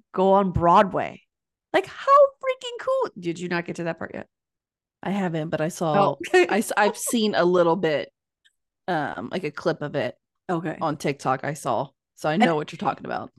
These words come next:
Speaker 1: it was the perfect role for her because, A, yeah, it was Chicago. So it's, like, women scantily clad and doing stuff on a stage. But because it's on Broadway, it gives her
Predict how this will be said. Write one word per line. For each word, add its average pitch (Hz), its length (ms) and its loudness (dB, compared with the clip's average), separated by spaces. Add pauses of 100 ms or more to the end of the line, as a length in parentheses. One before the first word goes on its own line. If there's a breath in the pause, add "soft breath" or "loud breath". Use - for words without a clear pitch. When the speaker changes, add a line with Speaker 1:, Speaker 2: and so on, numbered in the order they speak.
(120)
Speaker 1:
it 330 100 -4
was 262 180 0
the 240 120 0
perfect 233 500 -2
role 208 280 4
for 220 80 -8
her 185 120 2
because, 180 880 4 (500)
A, 202 400 4 (460)
yeah, 214 220 4
it 170 60 2
was 202 100 2
Chicago. 196 680 -2
So 185 220 -6
it's, 165 140 -6
like, 175 140 -2
women 180 340 -2
scantily 180 560 -4
clad 175 500 0
and 170 160 -10
doing 170 220 -8
stuff - 200 -10
on 151 120 -4
a 151 40 -8
stage. 170 300 -6 (480 loud breath)
But 247 340 4 (100)
because 196 300 -2
it's 175 140 -4
on 170 200 -2
Broadway, 165 840 4
it 185 200 -2
gives 196 300 -2 (160)
her 175 540 2